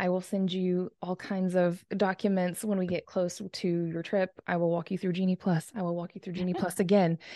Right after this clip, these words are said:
Speaker 1: and one more time to make sure you feel really good and confident and comfortable with it, 'cause there's
Speaker 2: And
Speaker 1: a lot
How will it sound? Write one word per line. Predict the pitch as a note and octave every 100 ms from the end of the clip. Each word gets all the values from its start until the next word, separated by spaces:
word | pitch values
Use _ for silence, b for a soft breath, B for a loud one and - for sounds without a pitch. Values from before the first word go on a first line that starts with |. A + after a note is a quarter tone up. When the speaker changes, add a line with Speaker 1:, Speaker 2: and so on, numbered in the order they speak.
| B
Speaker 1:
and | - G3
one | G#3
more | G#3 G#3+
time | A#3+ G#3+ G#3
to | A3+
make | A3+
sure | A3+ A#3+ A3
you | A3
feel | A3 A3 G3+
really | F#3+ G#3+ G#3
good | F#3 G3+
and | G3
confident | - A3 G3 G3+ F3+
and |
comfortable | - A3 G3+ G3 F3+ E3
with | D#3
it, | D#3+ -
'cause | G#3
there's | G3 A#3
Speaker 2:
And | B3
Speaker 1:
a |
lot | D4+ F#3 F#3